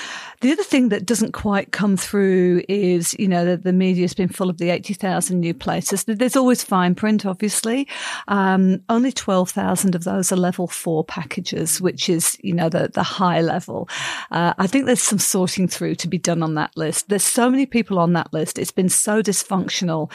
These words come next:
that we don't actually, I have a sense, I don't see the list, but I, I suspect we don't know who's on that list,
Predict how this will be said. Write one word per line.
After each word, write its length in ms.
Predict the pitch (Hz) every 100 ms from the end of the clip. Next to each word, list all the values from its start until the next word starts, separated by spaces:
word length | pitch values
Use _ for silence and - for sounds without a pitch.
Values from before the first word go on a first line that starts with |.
| - -
that 100 | 214
we 100 | 202
don't 240 | 208 262 262
actually, 480 | 196 180 185 156 -
I 200 | - 202
have 140 | 240 160
a 60 |
sense, 340 | - - 165 196
I 80 |
don't 160 | 180 -
see 220 | - 208
the 100 | 185
list, 300 | 180 180 -
but 140 | - - - - -
I, 200 | 196 185 -
I 120 | 190
suspect 480 | 180 190 - 202 -
we 120 | 208
don't 220 | 185 185
know 140 | 185 180
who's 280 | 202 190
on 140 | 180 160
that 160 | 151 -
list, 240 | - 175